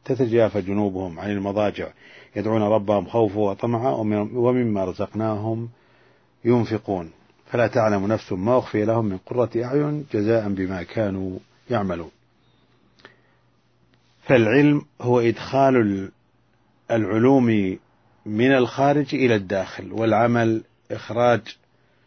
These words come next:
هذا العلم على شكل عمل إلى الخارج أقوالا أو أفعالا. وكذا الكفر يعبر عن وجوده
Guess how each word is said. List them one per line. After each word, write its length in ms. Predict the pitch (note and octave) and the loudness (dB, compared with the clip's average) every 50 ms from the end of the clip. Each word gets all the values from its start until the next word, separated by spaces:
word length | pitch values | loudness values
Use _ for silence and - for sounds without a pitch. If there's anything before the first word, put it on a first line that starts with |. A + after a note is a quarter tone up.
| _ _ _ _ _ _ _ | _ _ _ _ _ _ _
هذا 320 | - B2 B2 B2 A2 A2 | -2 2 2 2 2 2
العلم 560 | G#2 G#2 G2 A2 A2+ A2 A2 A2 A2 A2 G#2+ - _ _ _ _ _ _ _ _ _ _ _ _ - | 0 0 0 0 2 2 2 0 -2 -4 -6 -12 _ _ _ _ _ _ _ _ _ _ _ _ -6
على 280 | A2+ A2+ A2 A2 G2+ | -2 0 2 2 0
شكل 400 | G2 - B2 A#2 A#2 G#2+ G#2 G2+ | 0 0 -4 -4 -4 -4 -4 -2
عمل 500 | F#2+ G#2 A#2 A2+ A2+ A2+ A2 A2 G#2+ G#2+ - _ _ _ _ B2+ | 0 0 0 2 2 2 2 0 0 -4 -6 _ _ _ _ 0
إلى 180 | B2+ A#2+ A2+ | 0 2 2
الخارج 460 | G2 F#2 - - - F#2+ F2+ E2 E2 - - - - _ _ _ _ _ _ _ _ _ _ _ _ _ _ _ - | 0 -2 -4 -6 -4 -4 -4 -6 -8 -14 -18 -20 -20 _ _ _ _ _ _ _ _ _ _ _ _ _ _ _ -6
أقوالا 720 | A2+ - _ - A#2 A2+ A2 A2 A2 A2 A2 A2 G#2+ - - _ | -6 -4 _ 2 4 4 6 4 4 2 2 0 -2 -4 -4 _
أو 240 | B2 B2+ A#2 - G#2+ | 2 2 4 4 0
أفعالا. 580 | G2 - - G2 G2 G2+ G#2+ A2+ A#2 A#2 A#2+ B2 - _ _ _ _ _ _ _ _ _ _ _ _ _ _ _ _ _ _ _ _ _ _ _ _ _ _ _ _ _ _ _ _ _ _ _ _ _ _ _ _ _ _ _ _ _ _ _ _ _ - - _ _ _ | -4 -4 -6 -6 -4 -2 0 0 0 0 -2 -4 -8 _ _ _ _ _ _ _ _ _ _ _ _ _ _ _ _ _ _ _ _ _ _ _ _ _ _ _ _ _ _ _ _ _ _ _ _ _ _ _ _ _ _ _ _ _ _ _ _ _ -20 -20 _ _ _
وكذا 340 | C3 C3 A#2+ - D#3 C#3 C#3 | 2 2 4 4 4 4 4
الكفر 500 | C3 A#2+ - D#3 B2 A#2 C3+ C#3 - G2 | 4 4 4 2 2 2 -2 -2 0 0
يعبر 520 | A2 A2 A2+ C3+ C3 A2 G2+ A2 G#2+ G2+ | 2 6 6 6 4 4 2 2 2 2
عن 140 | G2 A2+ A#2 | 2 2 2
وجوده 1000 | A2 G#2 G#2+ A2 G2 A2+ C3 C3+ B2 G#2 A2+ A2 G#2 A2 A2+ A2 A2 G#2+ A2 | 4 4 4 4 6 6 6 6 6 6 4 4 4 4 4 4 4 2 0